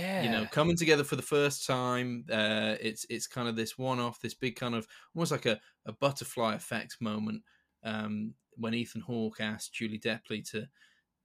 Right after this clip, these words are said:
Speaker 1: to, you know, jump off the train with him and spend a day with him in Austria. Um, and they walk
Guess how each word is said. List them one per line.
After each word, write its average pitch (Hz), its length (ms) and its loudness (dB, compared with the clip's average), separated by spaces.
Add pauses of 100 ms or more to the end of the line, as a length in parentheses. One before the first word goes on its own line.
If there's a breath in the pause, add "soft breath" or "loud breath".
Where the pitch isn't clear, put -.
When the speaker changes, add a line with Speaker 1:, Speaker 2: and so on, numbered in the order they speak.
(140)
Speaker 1:
to, 104 300 -8 (540)
you 123 160 -2
know, 104 200 -4
jump 143 220 0
off 131 140 2
the 113 80 -8
train 117 300 2
with 110 100 0
him 107 120 -2
and 107 100 -4
spend 113 220 -2
a 110 60 0
day 110 260 2
with 110 200 -4
him 107 160 -6
in 107 80 -6
Austria. - 540 -8 (500)
Um, 107 340 -4
and 107 120 -6
they 104 160 -6
walk 131 420 -2